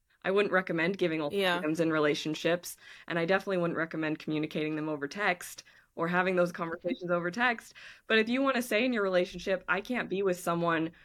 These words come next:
Speaker 1: who's posting pictures of themselves in bikinis on the internet. That makes me feel really insecure, and I can't handle you being with other guys all the time,"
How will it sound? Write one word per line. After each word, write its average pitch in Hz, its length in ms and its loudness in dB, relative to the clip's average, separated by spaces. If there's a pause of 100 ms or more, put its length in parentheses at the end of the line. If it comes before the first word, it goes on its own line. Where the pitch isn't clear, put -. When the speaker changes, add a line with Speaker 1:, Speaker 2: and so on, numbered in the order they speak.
(300)
Speaker 1:
who's 214 200 2
posting 180 420 4
pictures 175 320 -2
of 175 80 6
themselves 170 560 0
in 165 400 2 (160)
bikinis 165 480 0
on 160 120 0
the 139 80 -2
internet. 160 360 -2
That 165 160 0
makes 175 220 0
me 175 80 -2
feel 165 180 -2
really 180 260 6
insecure, 175 520 2
and 160 120 2
I 165 120 2
can't 175 240 -4
handle 165 360 -2
you 160 160 -2
being 165 180 -2
with 165 120 -6
other 165 200 -2
guys 175 280 2
all 165 140 -2
the 170 80 -4
time," 165 420 -2